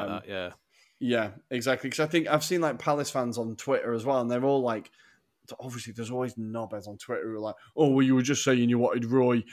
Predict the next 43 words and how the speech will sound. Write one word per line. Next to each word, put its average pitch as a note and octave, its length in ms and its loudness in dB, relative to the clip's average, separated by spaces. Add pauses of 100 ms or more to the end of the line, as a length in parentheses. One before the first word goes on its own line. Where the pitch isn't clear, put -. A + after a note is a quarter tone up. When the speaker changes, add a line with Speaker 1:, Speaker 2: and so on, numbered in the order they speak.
(160)
Speaker 2:
out D3 320 4
and A#2+ 100 0
now A#2+ 200 2
you B2 160 2
don't C3 280 4
want C3 220 4
him B2+ 140 0
to B2 100 -2
die," A2 560 4
or A2+ 100 0
whatever, G#2 400 -2
just A2+ 200 -6
absolute A2+ 420 -4 (160)
knobs. A#2+ 560 0
But B2+ 60 2
I've A#2 180 0
seen D3 240 2 (300)
a D3 60 2
lot C#3+ 200 4
of B2+ 80 -6
Palace C3+ 300 2
fans G#2 180 -6
having A2+ 240 -6
to G#2 100 -14
defend A2+ 440 -4
the A#2 60 -6
fact - 240 -10
that A#2 120 -8
they B2 100 -4
weren't A2+ 340 -2
happy A#2 340 -6
with A#2+ 180 -2
<laughs> A#2+ 80 -8
Roy C3 300 2
just D3+ 240 -4
because A2 240 -4
Speaker 1:
Yeah. - 80 0
Speaker 2:
he's A#2 120 -6
now A#2 300 -2
ill. C3+ 220 0
It's C#3+ 80 -2
like, D3+ 120 2
"No, G3 140 4